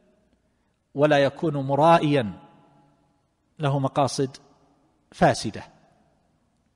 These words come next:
احتسابا، يحتسب ما عند الله من الثواب والأجر.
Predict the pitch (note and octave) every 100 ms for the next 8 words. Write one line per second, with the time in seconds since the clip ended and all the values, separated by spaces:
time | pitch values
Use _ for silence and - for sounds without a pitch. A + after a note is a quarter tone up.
0 | _ - - C3 - D#3 A#2+ G2+ G#2+ -
1 | D3+ - A#2+ - _ _ - D3+ C3 C#3+
2 | C3 B2 C3 A2 A2+ A2 _ - C3+ -
3 | B2 B2+ B2 - - _ _ _ _ _
4 | E3 F3 - G#2